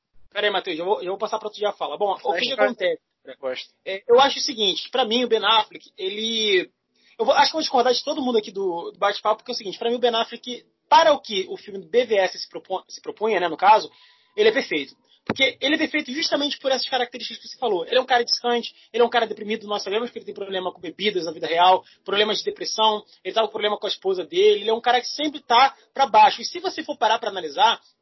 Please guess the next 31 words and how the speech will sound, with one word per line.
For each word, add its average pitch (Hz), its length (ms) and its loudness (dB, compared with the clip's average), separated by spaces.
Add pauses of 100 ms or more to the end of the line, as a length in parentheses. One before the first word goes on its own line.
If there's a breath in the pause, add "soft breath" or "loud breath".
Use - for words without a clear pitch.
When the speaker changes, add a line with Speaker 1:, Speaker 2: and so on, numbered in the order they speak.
Speaker 1:
a 208 100 2
visão 254 440 0
do 214 540 0
Zack 214 200 -4
Snyder 175 240 -2
pra 175 140 -6
B 175 140 -4
V 151 120 -4
S 226 240 2 (220 loud breath)
é 262 100 -4
basicamente 285 460 0
aquele 320 160 -8
Bruce 311 260 -6
Wayne 277 280 -2
lá 214 120 2
do 190 80 -6
Cavaleiro 185 360 -6
das 190 140 -6
Trevas, 214 380 -2 (260 soft breath)
já 208 120 0
do 214 100 -6
final 214 260 -2
de - 100 -6
carreira, 262 520 2 (160)
tendo 277 240 2
que 247 120 -8
voltar 240 440 2
pra 214 140 -4
en-, 220 200 -6
pra 190 400 2
enfrentar 190 600 -4